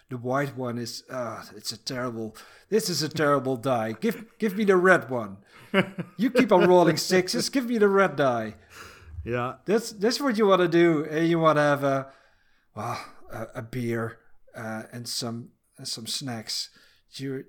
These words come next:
Speaker 1: during, uh, your stupid game. And, and when you play a video game version of it, well, I, I, well, I, I, I said to you, play the video game version so you could see what the game is like.
Speaker 2: Yeah.
Speaker 1: But you still haven't really played it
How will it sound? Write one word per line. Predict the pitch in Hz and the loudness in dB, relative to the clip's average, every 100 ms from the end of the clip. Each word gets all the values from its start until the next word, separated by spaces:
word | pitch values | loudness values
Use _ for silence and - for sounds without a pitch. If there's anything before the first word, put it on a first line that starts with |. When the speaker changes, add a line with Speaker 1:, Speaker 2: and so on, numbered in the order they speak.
| 131 | -16
Speaker 1:
during, | 143 127 120 120 127 - | -12 -10 -8 -10 -14 -16
uh, | 120 117 123 | -18 -16 -16
your | 123 | -14
stupid | 120 - 147 120 120 | -12 -8 -8 -8 -10
game. | 131 123 113 113 _ _ _ _ | -6 -6 -6 -10 _ _ _ _
And, | 127 127 - | -14 -12 -12
and | 131 139 | -12 -10
when | 151 | -10
you | 143 147 143 _ _ | -8 -10 -10 _ _
play | 151 147 | -8 -6
a | 139 | -6
video | 147 156 175 | -6 -2 -2
game | 170 170 | 0 -4
version | 147 160 147 151 | -2 -4 -4 -6
of | 147 | -8
it, | 147 147 - | -8 -10 -6
well, | 220 220 - - _ - | -6 -6 -12 -20 _ -12
I, | |
I, | - - 285 | -12 -12 -8
well, | 233 - | -6 -6
I, | - 254 - | -8 -8 -6
I, | 269 262 _ _ _ _ _ _ _ | -8 -8 _ _ _ _ _ _ _
I | 208 | -6
said | 208 247 233 | 0 0 0
to | |
you, | 233 220 | 0 0
play | 214 233 226 | 2 4 4
the | |
video | 196 277 277 | 2 0 0
game | 254 247 | 0 -4
version | - 254 226 247 | -4 -4 -4 -6
so | 220 208 | -2 0
you | 196 190 | 0 -2
could | 190 196 185 _ _ _ _ | -2 -2 -2 _ _ _ _
see | - - 202 185 | -10 -2 0 0
what | 160 156 | -2 -4
the | 147 | -2
game | 156 156 | 0 0
is | 135 | -2
like. | 147 196 262 - - _ - - | 2 2 2 -4 -20 _ -20 -8
Speaker 2:
Yeah. | 139 113 | -4 0
Speaker 1:
But | 151 151 | -2 -2
you | 175 | -4
still | - 190 202 190 | 2 4 6 6
haven't | 156 165 165 165 165 | 4 2 -2 -12 -12
really | 170 220 277 285 | -8 -6 -2 -2
played | 285 277 269 277 | -4 -6 -4 -4
it | 277 - | -6 -10